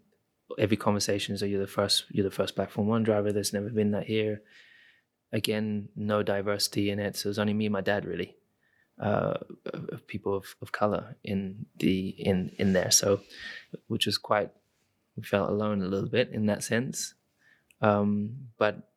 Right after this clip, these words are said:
it was a great platform for us to do something great and inspire, you know, and we, as, as we went through that journey, different people with different backgrounds were coming out to us like, "Oh my God, my kid now wants to be a racing driver and they wanna be you." And I,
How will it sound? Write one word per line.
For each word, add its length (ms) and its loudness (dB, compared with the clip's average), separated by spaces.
it 80 2
was 140 2
a 40 -2
great 320 -4
platform 380 -2
for 100 -12
us 100 -6
to 60 -6
do 160 -2
something 400 -4
great 300 2
and 120 -4
inspire, 560 -2
you 80 2
know, 240 2
and 80 0
we, 380 -4
as, 200 4
as 200 0
we 120 0
went 200 2
through 180 0
that 360 -2
journey, 460 0
different 480 6
people 240 -4
with 180 0
different 240 -8
backgrounds 480 -2
were 60 -10
coming 220 -2
out 100 -2
to 100 -8
us 140 -4
like, 160 -8
"Oh 140 -2
my 140 -4
God, 220 0
my 140 -2
kid 180 0
now 200 4
wants 180 0
to 60 -6
be 100 0
a 60 4
racing 260 2
driver 320 2
and 160 -2
they 60 -2
wanna 180 -2
be 140 0
you." 200 -2
And 140 -4
I, 320 -4